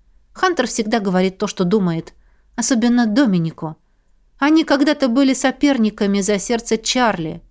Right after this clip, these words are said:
Она выбрала белого волка, а чуть позже Хантер встретил свою истинную. Мужчины друзьями не стали, но прислушивались к словам друг друга и точно совместно работали во благо стаи Легарии.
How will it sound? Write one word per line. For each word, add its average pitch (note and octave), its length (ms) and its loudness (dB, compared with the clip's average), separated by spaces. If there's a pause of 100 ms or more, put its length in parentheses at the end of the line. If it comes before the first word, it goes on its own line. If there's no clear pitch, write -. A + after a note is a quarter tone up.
(560)
Она E4 320 0
выбрала G3 520 0
белого F#3+ 440 0
волка, F3+ 420 0
а G3 60 0
чуть A#3 260 -6
позже A3 320 0
Хантер A#3 460 -2
встретил G3+ 420 -4
свою F#3 400 -2
истинную. F3 680 -4 (760)
Мужчины A#3+ 520 0
друзьями G#3 600 2
не G3+ 140 0
стали, C#4+ 380 0
но C4 160 0
прислушивались C#4+ 880 0
к - 60 -12
словам G3 380 0
друг G3+ 220 -2
друга B3+ 420 2 (560)
и D4+ 140 2
точно B3+ 520 -2
совместно F#3+ 680 0
работали F#3 500 0
во F#3+ 140 2
благо F3+ 360 0
стаи E3+ 480 -2
Легарии. E3+ 640 -2